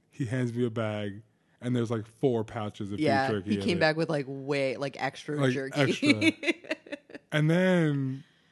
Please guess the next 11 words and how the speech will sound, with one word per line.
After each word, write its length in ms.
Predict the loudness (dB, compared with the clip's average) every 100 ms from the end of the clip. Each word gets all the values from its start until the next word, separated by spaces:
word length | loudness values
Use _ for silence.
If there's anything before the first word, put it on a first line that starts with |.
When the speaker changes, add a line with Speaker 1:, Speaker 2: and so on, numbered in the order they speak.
| -2
Speaker 1:
I 60 | 0
was 140 | 2
tell-, 180 | 2 2
I 100 | 2
told 280 | 4 4 4
him 200 | 2 0
this 400 | -2 -2 -6 -14 _ _ _ _ -4
yesterday, 540 | -2 -2 -4 -4 -4
I 20 | -6
think. 60 | -4
Speaker 2:
Yeah. 240 | -4